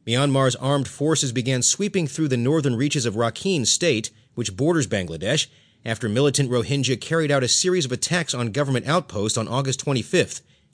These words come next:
killing twelve security officials. The area has long been steeped in tension, with many Rohingyas saying their roots in the area go back centuries.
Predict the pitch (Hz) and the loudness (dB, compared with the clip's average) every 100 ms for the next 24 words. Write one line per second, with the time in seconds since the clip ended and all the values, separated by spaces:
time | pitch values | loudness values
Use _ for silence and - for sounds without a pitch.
0 | - 151 120 104 - 143 143 120 - 101 | -2 2 2 0 -2 2 4 2 -2 -2
1 | 180 165 101 107 - - - _ _ _ | 2 2 2 -2 -4 -10 -16 _ _ _
2 | _ 101 117 139 123 123 110 117 170 196 | _ 2 4 4 2 0 -2 0 0 2
3 | 156 127 - 160 156 127 110 - 170 - | 2 2 0 -2 -2 -4 -2 0 2 2
4 | 113 - - 104 113 147 135 110 131 117 | -2 -6 -8 -4 0 2 2 2 0 0
5 | 107 127 120 139 120 113 110 156 - 120 | 0 0 2 0 0 0 0 0 0 2
6 | 107 101 120 110 131 120 120 - 175 147 | 2 2 0 0 0 0 0 0 0 0
7 | 95 - | -4 -8